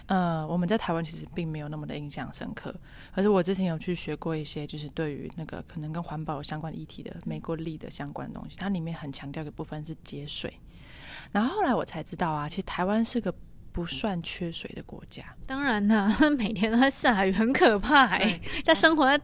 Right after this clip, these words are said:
Speaker 2: 北部的人应该都已经快要被淹死了。
Speaker 1: 对，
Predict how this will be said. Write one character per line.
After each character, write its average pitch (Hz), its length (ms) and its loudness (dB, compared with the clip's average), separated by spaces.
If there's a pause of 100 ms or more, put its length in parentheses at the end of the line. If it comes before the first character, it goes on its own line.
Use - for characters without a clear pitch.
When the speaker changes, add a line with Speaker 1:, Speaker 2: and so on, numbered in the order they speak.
Speaker 2:
北 208 160 8
部 247 140 2
的 240 60 8
人 190 160 4
应 208 80 4
该 214 180 6
都 214 160 2
已 190 60 0
经 202 280 -2 (420)
快 247 160 4
要 226 160 4
被 233 140 2
淹 208 260 2
死 - 340 -6
了。 175 260 0
Speaker 1:
对， 170 240 -8